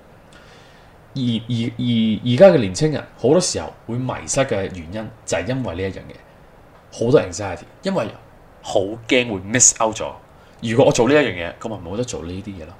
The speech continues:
哦，如果我做呢一樣嘢，我唔好做呢啲嘢，就會令到個人非常之迷失，令到個人有好多 anxiety。但係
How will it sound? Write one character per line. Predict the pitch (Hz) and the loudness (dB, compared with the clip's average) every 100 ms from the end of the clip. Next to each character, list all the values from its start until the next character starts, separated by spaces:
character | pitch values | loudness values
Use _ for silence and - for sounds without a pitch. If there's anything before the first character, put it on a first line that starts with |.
| - - - - - - | -20 -20 -20 -20 -20 -8
哦， | 131 | -4
如 | 98 | -2
果 | 113 | 0
我 | 117 | 0
做 | 117 87 - | 0 -6 -6
呢 | 127 | -4
一 | |
樣 | 131 107 | -4 -4
嘢， | 87 | -8
我 | - | -10
唔 | 92 | -6
好 | 95 | -4
做 | 101 | -4
呢 | 87 | -6
啲 | 98 90 | -8 -12
嘢， | - - - - - | -14 -20 -20 -20 -4
就 | 135 | 0
會 | 135 160 | 2 2
令 | 139 131 | 0 -2
到 | 135 131 | -2 0
個 | 135 | -2
人 | 123 | -4
非 | 78 135 | -6 -6
常 | |
之 | 113 | -6
迷 | 117 - | -8 -8
失， | - - - | -4 -4 -4
令 | 113 | -4
到 | 113 | -2
個 | 113 | -2
人 | - - | -6 -8
有 | 101 | -6
好 | |
多 | 120 98 | -4 -6
anxiety。 | 87 101 92 - - - - | -6 -10 -10 -14 -20 -12 -2
但 | 151 131 127 | 0 2 0
係 | 120 110 104 | -2 -2 -2